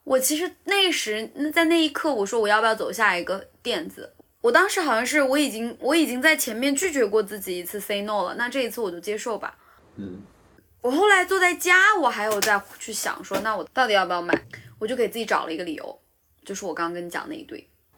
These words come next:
Speaker 2: 嗯。
Speaker 1: 然后我想让你推荐或者说分享三个大家会觉得有意思的东西，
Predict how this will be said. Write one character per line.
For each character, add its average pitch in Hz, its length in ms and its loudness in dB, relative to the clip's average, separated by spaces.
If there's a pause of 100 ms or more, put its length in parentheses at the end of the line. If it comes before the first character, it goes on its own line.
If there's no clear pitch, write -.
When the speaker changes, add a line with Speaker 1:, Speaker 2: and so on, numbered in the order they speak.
(160)
Speaker 2:
嗯。 101 220 -12 (1400)
Speaker 1:
然 262 220 0
后 311 600 4
我 294 120 0
想 247 220 0
让 285 260 2
你 214 140 -4
推 277 340 -4
荐 262 400 -2
或 247 200 -6
者 208 80 -4
说 233 160 -8
分 269 260 -6
享 - 260 -8
三 233 320 -6
个 233 200 -4
大 233 200 0
家 233 360 -2 (560)
会 269 200 -4
觉 196 160 -10
得 208 120 -6
有 233 180 -4
意 262 220 -6
思 - 180 -14
的 - 100 -10
东 170 240 -12
西， - 280 -18